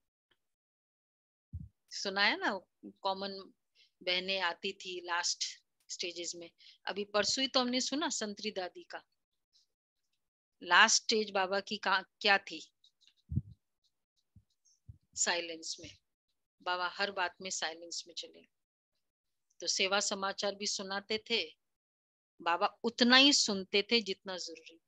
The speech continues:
फिर बाबा ने, मोहिनी बहन बताती है ना, बाबा ने कहा उन दिनों, ये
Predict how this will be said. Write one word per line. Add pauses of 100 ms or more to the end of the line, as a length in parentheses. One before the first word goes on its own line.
(1160)
फिर
बाबा
ने,
मोहिनी
बहन
बताती
है
ना, (460)
बाबा
ने
कहा
उन
दिनों, (1300)
ये